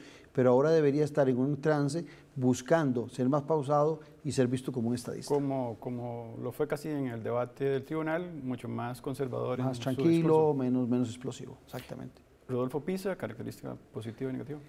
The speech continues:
Speaker 1: Rodolfo Pisa tiene una característica positiva, que es que conoce bien el Estado, desde la teoría, pero lo conoce bien el Estado. Eh, tiene la virtud de que es un hombre estudioso. La, la gran dificultad que yo le encuentro a él es que en ocasiones nos habla a todos desde el Olimpo,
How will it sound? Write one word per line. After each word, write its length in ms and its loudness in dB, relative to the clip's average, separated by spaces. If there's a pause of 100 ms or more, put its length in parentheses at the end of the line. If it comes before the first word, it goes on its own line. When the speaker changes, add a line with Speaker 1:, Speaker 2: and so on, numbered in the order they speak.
(180)
Speaker 1:
Rodolfo 260 6
Pisa 180 4
tiene 140 2
una 100 4
característica 760 2 (220)
positiva, 560 2
que 160 0
es 80 -2
que 100 -6
conoce 380 2
bien 220 2
el 80 4
Estado, 320 0
desde 240 4
la 160 8
teoría, 340 6
pero 160 0
lo 100 4
conoce 300 -2
bien 260 0
el 100 0
Estado. 460 2 (540)
Eh, 680 6
tiene 260 4
la 120 6
virtud 360 2
de 80 4
que 80 -4
es 60 -4
un 100 0
hombre 180 2
estudioso. 540 -10 (760)
La, 460 8
la 160 2
gran 480 2
dificultad 500 0
que 100 -4
yo 120 4
le 80 2
encuentro 420 0
a 80 4
él 240 0 (180)
es 100 -6
que 60 0
en 80 6
ocasiones 420 2
nos 200 0
habla 300 4
a 100 -4
todos 280 2
desde 180 0
el 80 0
Olimpo, 460 0